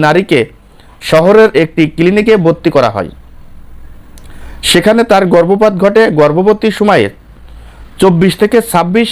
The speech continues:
এপ্রিল পর্যন্ত তিনি বগুড়ার শহীদ জিয়াউর রহমান মেডিকেল কলেজ হাসপাতালে চিকিৎসাধীন ছিলেন। অভিযোগে আরও বলা হয়েছে, সিনেমা তৈরির কথা বলে হিরো আলম ওই নারীর কাছ থেকে প্রায়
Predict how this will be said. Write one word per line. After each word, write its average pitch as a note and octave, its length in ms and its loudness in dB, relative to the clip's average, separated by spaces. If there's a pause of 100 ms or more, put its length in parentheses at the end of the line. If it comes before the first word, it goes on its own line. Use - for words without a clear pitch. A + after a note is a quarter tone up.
(160)
এপ্রিল G#3+ 300 0
পর্যন্ত G3 300 0 (140)
তিনি F3 180 2 (800)
বগুড়ার F3+ 420 4 (120)
শহীদ G3+ 340 0
জিয়াউর E3+ 380 2
রহমান F3 320 0 (100)
মেডিকেল D#3+ 440 0
কলেজ E3 280 0
হাসপাতালে G3 420 0 (640)
চিকিৎসাধীন G3 580 2
ছিলেন। F#2+ 220 0 (1000)
অভিযোগে G#3+ 340 4 (140)
আরও F#3 220 2
বলা F3+ 200 2
হয়েছে, A2+ 280 -2 (1700)
সিনেমা A3+ 320 2 (100)
তৈরির G#3 260 2 (100)
কথা F3+ 260 0
বলে G#2+ 180 0 (240)
হিরো G3+ 260 4
আলম D#3 180 0 (160)
ওই E3+ 80 4 (100)
নারীর E3+ 340 0
কাছ F3 120 -2 (100)
থেকে C#3 200 -4 (680)
প্রায় E3 300 4